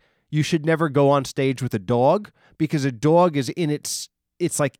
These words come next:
in the purity of its life. Like, it's not second guessing anything. So it's very in the moment, and no comedian or actor is going to, to out, like, out, uh, be,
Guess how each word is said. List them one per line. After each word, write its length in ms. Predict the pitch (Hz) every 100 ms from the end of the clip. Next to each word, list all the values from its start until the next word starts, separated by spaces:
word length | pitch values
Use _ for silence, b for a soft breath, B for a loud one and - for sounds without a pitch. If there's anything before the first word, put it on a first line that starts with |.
| _
in 220 | 170 156
the 60 | 135
purity 580 | - - 170 170 151 139
of 120 | 120
its 380 | - - - 135
life. 400 | 143 131 92 110
Like, 160 | 104
it's 160 | 110 127
not 320 | 135 131 - _ _ -
second 400 | - 143 139 117
guessing 320 | 123 - 139
anything. 340 | 147 139 165
So 220 | - 135 117
it's 140 | -
very 500 | 113 143 147 143 135 _ _ _ _
in 140 | 170
the 80 | 147
moment, 440 | 135 160 123 92 -
and 220 | 135 131
no 360 | 170 196 202 - _ _ _ _ _ _
comedian 480 | 160 156 190 185 135
or 120 | 135
actor 380 | 160 180 - 127
is 100 | 104
going 200 | 147 139
to, 120 | 151 - -
to 200 | 127 - 160
out, 300 | 156 160 - _ _ _ _ _ _ 110 - _ _ _ -
like, 240 | 147 131 -
out, 280 | 160 165 - _ _ _ _ _ - - 143
uh, 220 | 123 113
be, 520 | 101 156 156 156